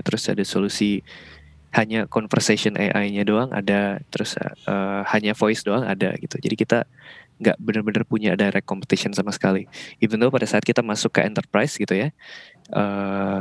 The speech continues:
misalnya kita tender di mana gitu, di sana ketemunya itu competition,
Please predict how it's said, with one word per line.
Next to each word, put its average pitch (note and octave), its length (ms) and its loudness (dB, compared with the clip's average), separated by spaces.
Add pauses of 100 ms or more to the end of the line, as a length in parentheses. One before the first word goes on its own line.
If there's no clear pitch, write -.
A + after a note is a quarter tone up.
(120)
misalnya G2+ 260 6
kita A#2 220 2
tender G#2+ 340 2
di G#2 460 2 (480)
mana G#2+ 240 2
gitu, F#2+ 320 -4
di G2 80 0
sana A2 260 2
ketemunya G#2+ 540 0
itu - 80 0
competition, A#2 680 -2